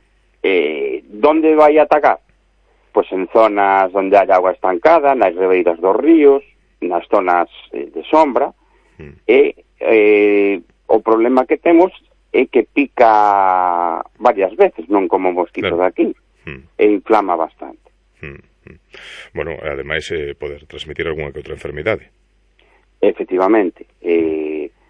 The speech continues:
Speaker 1: como ocurre isto? Pois pica animais, non só humanos, claro, animais de todo tipo de sangre quente.
Speaker 2: Mm.
Speaker 1: E se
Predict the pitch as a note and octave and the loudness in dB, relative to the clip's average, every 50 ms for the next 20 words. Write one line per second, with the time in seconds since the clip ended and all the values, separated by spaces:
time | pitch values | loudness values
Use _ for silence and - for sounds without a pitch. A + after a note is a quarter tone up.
0 | _ _ _ _ _ _ _ _ A#2+ B2+ B2 A#2 A2+ A2 - A#2 A#2+ G#2+ A#2 A#2 | _ _ _ _ _ _ _ _ -2 0 2 2 0 0 0 -2 0 4 4 4
1 | G#2+ - - _ - - _ _ _ _ _ _ _ _ F2 F2 E2+ E2+ E2 E2 | 4 2 -2 _ -20 -20 _ _ _ _ _ _ _ _ 2 2 4 4 2 2
2 | E2 E2 E2 E2 E2 E2 E2 E2 - - - - - _ _ _ _ _ _ _ | 0 0 0 0 0 0 -2 -4 -6 -10 -20 -20 -20 _ _ _ _ _ _ _
3 | _ - F2+ - - - F2+ F2+ F2+ F#2+ G2+ A2 A#2+ B2+ B2+ B2+ C3 D#3 - _ | _ -10 -10 -4 0 0 0 0 -2 -4 -2 0 0 2 0 0 -2 -6 -10 _
4 | _ _ _ _ _ - F#2+ F#2+ F2 E2 - - - D#2+ D#2 D2+ D2+ F2 A#2 D#3 | _ _ _ _ _ -6 -4 -2 -2 -4 -4 -6 -8 -8 -6 -4 -2 0 2 2
5 | F#3+ E3+ A#2+ F2 - - _ - B2+ D#3 B2 F2 D2+ D2+ D2 D2 D2 D2+ D#2 F2+ | 2 2 0 -2 -4 -6 _ 0 2 2 2 0 -2 -4 -6 -6 -8 -6 -2 0
6 | G#2 A2 G#2+ A2 G#2+ - F#2+ F2+ F2 - - F#2+ E2 - F2 E2+ E2 - F#2 D#2+ | 0 2 0 0 0 2 0 0 0 0 -2 -6 -2 0 0 0 0 -2 -6 -6
7 | D2+ D2+ D2+ C#2+ - C#2+ C#2 B1 - _ _ _ _ _ _ _ _ _ _ D2 | -6 -6 -6 -6 -8 -10 -10 -10 -12 _ _ _ _ _ _ _ _ _ _ -20
8 | C#2+ _ _ _ _ - - A2 - - - | -20 _ _ _ _ 0 0 0 -2 -2 -6